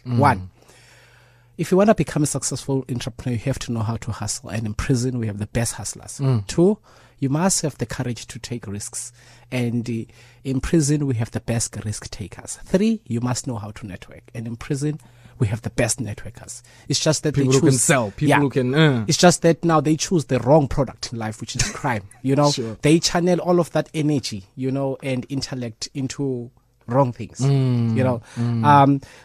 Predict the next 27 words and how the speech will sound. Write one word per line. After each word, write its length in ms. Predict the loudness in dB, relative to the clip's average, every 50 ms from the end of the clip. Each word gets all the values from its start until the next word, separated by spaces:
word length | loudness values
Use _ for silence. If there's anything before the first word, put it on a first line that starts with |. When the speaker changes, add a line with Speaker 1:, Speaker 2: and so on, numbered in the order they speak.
| _ _
Speaker 2:
you 60 | 2 4
know, 220 | 6 6 6 4
let 320 | 4 2 4 4 4 6 6
me, 340 | 6 8 8 8 6 4 2
let 280 | 2 4 4 4 4 4
me, 260 | 2 4 4 2 0 0
let 240 | 0 0 2 2 2
me 100 | 0 -2
just 440 | 0 -2 -2 -2 -4 -8 -12 -12 _
give 200 | 2 2 2 4
you 140 | 2 0 0
just 240 | 0 -2 -4 -4 -4
a 40 |
simple 320 | -6 -4 -4 -4 -4 -6 -6 -6
analogy, 460 | -6 -4 -4 -4 -6 -6 -8 -10 -12
because, 340 | -12 -8 -2 -2 -2 0 0
you 240 | -4 -2 -2 0
know, 240 | 2 2 2 2 2
in 180 | 0 0 -4 -6
prison, 460 | -2 -2 -2 0 0 -2 -4 -6 -8 -12 _ _ _ _ _ _ _ _ _ -12 -12 -12 -14 _ _
I've 100 | -2 0
never 240 | 2 4 4 4 2
met 300 | 2 0 0 -2 -4 -6 -8
people 280 | -8 -10 -8 -8 -6
that 140 | -6 -4 -4
are 60 | -4 -4
so, 380 | -4 -4 -2 -2 -2 -4 -6